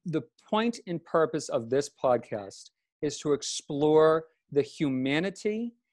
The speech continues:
and the leadership of the law. And, and what I mean by that is that everyone, <laughs> more than ever, I hope we realize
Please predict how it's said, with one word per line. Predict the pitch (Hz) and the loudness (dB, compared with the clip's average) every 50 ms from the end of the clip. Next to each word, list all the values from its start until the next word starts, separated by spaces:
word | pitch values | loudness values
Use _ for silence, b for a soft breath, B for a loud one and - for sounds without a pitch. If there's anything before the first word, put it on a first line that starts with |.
| _ _ _ - | _ _ _ -2
and | 170 165 160 156 147 | 0 0 2 2 2
the | 151 | 2
leadership | 143 135 135 143 156 165 160 143 131 120 - - - 110 92 - _ _ _ _ _ _ _ _ _ _ - | 2 2 2 4 6 6 6 6 4 2 0 -6 -10 -10 -10 -12 _ _ _ _ _ _ _ _ _ _ 0
of | 143 131 120 120 | 0 0 2 2
the | 123 120 | 2 2
law. | 117 113 110 101 90 - b b b b b b b | 4 4 2 2 0 -4 b b b b b b b
And, | 165 151 156 156 - | 0 0 0 0 0
and | 185 160 165 165 | 0 0 2 4
what | 165 175 | 4 6
I | 175 165 | 6 4
mean | 170 175 202 226 233 226 | 4 2 0 0 0 2
by | 202 185 170 147 | 4 4 4 6
that | 147 143 135 135 139 - | 6 4 4 4 2 2
is | 175 143 131 127 123 120 123 - _ _ _ - | 2 4 4 4 2 -2 -4 -10 _ _ _ 2
that | 160 156 156 - - | 2 2 2 2 0
everyone, | 233 254 269 254 254 214 160 131 110 101 95 95 95 - _ _ _ _ _ _ - | 0 0 2 4 4 4 4 4 2 -2 -6 -8 -14 -18 _ _ _ _ _ _ -12
<laughs> | - 139 - _ _ _ - 175 - _ _ - | -12 -12 -12 _ _ _ -6 -6 -6 _ _ -10
more | 135 139 170 240 302 330 370 | -4 0 4 6 8 8 6
than | 370 349 320 | 6 2 2
ever, | 330 320 247 170 117 101 - - - | 2 2 4 4 4 4 2 0 2
I | 147 151 156 | 4 4 4
hope | - 180 220 233 - 240 | 4 4 2 2 2 0
we | 233 233 | 0 2
realize | 214 202 196 214 175 160 139 123 120 113 110 - | 6 6 8 8 8 8 6 4 4 0 -2 -4